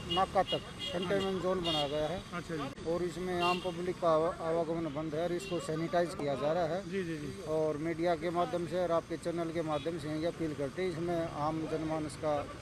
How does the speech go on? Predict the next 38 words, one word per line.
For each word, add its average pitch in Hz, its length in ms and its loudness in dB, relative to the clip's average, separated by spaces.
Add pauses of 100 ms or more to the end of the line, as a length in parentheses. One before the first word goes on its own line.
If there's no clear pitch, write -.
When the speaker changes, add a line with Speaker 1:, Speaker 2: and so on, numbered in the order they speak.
Speaker 1:
जाना 151 220 2
मना 139 240 -2
है, 147 180 -2 (320)
कोई 175 120 6
emergency 156 680 0
सेवाओं 143 300 0
को 175 100 -2
छोड़कर। 175 680 -6
Speaker 2:
अच्छा 269 160 0
सोमवीर 285 320 2
जी, 294 120 6
एक 294 100 10
सबसे 294 260 6
बड़ी 269 180 12
अफवाह 226 340 12
फैल 254 220 12
रही 220 100 10
है 202 80 12
आज 202 180 12
market 196 340 8
में, 180 200 4 (480)
न्यू 254 120 8
कहें 269 300 12
भी 294 120 10
माननीय, 269 460 8
अ, 240 380 6 (100)
जो 233 120 10
मुख्यमंत्री 240 540 8
है 240 60 12
मनोहर 247 280 8
लाल 233 180 12
खट्टर 226 280 4
जी 226 140 6
चुपके 254 300 6
चुपके 220 300 6
आओगे 208 280 10
जींद 180 220 6
में, 165 200 4